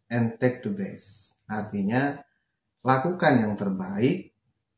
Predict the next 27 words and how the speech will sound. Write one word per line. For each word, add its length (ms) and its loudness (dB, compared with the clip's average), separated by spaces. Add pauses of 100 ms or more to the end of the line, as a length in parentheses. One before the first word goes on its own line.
(400)
berikan 480 4
yang 160 2
terbaik, 720 -2 (200)
dan 260 -4
pasti 600 0
kalian 400 0
akan 320 0
mendapatkan 580 -4
yang 320 -2 (320)
terbaik. 640 -4 (240)
Itu 160 0
makna 400 -2
ikhlas. 720 -12 (1120)
Bukan 960 2
kemudian 800 2
saya 260 2
mau 160 6
ngajar 320 4
di 140 -2
sini 420 4
meskipun 480 -2
tidak, 480 -6
tidak 240 -6
digaji 640 -6
dan 160 -4
seterusnya, 400 -10
bukan 240 -8